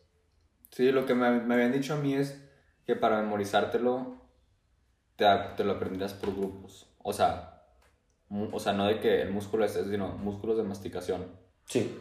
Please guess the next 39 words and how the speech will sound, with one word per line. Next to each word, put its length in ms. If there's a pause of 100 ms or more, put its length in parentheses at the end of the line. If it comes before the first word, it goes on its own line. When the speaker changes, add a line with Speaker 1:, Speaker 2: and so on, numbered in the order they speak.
Speaker 1:
Músculos 380
de 60
expresión 420
fa-, 180
eh, 220
Speaker 2:
Exactamente. 480
Speaker 1:
facial, 520 (280)
músculos 480
de, 960
creo 120
que 80
era 120
rotación 400
del 140
hombro, 500 (300)
este, 580
Speaker 2:
Sí, 100
del 140
manguito 280
rotador. 320 (320)
Speaker 1:
y 240
así 180
te 100
vas. 400 (540)
O 40
sea, 540 (200)
sí, 240
te, 180
y 40
luego 220
ya 140
te, 160
digo, 220
ya 100
te 80
los 100
puedes 160
saber 160
individualmente. 840